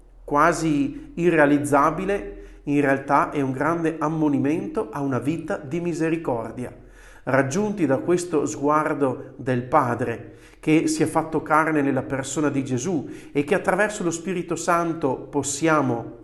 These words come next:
vivere in pienezza, è lo stesso sguardo che siamo chiamati ad avere nei confronti di chiunque incroci il nostro cammino di vita.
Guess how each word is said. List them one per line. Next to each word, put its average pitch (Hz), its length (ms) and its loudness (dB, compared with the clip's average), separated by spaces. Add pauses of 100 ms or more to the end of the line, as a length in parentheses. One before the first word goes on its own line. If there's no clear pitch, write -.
(280)
vivere 147 480 0
in 127 120 -2
pienezza, 123 760 -2 (200)
è 131 100 -4
lo 127 120 2
stesso 170 400 -2
sguardo 127 500 -2
che - 80 -12
siamo 131 240 -2
chiamati 127 360 -4
ad 135 60 -4
avere 120 680 -4
nei 139 140 -2
confronti 135 580 -2
di 139 80 -2
chiunque 135 460 -2
incroci 120 840 -6
il 143 100 0
nostro 131 360 -2
cammino 127 380 0
di 123 120 -4
vita. 107 500 -10